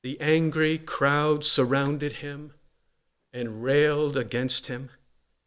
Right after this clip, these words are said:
And as he hung upon the cross, he felt the abandonment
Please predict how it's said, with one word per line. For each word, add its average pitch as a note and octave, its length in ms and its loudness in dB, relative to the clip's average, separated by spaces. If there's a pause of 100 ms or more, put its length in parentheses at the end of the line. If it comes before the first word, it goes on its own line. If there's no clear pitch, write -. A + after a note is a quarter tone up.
(1000)
And C3+ 160 4
as D3 140 4
he C#3 100 0
hung F3+ 420 2
upon F3 440 0
the - 60 0
cross, - 760 -2 (2250)
he D3 80 -14
felt E3+ 760 2 (480)
the C3+ 140 0
abandonment F3 960 2